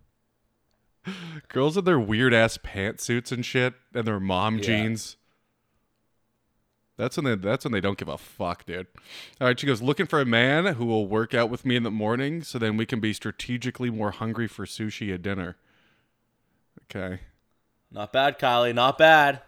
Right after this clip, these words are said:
Speaker 1: <laughs> That's, there's two meals that pass before dinner. <laughs>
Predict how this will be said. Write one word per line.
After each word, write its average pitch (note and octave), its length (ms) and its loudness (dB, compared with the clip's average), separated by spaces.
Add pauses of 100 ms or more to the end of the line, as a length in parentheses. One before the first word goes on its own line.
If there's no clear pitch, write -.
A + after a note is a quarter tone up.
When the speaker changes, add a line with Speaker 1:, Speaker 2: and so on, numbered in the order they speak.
(340)
Speaker 1:
<laughs> - 60 -14 (800)
That's, G#3 260 0
there's E3+ 320 0 (800)
two C#4 200 8
meals A#3+ 360 6
that C3 120 0
pass A2+ 300 0
before G#2+ 320 -4
dinner. F2+ 340 -4
<laughs> - 60 -20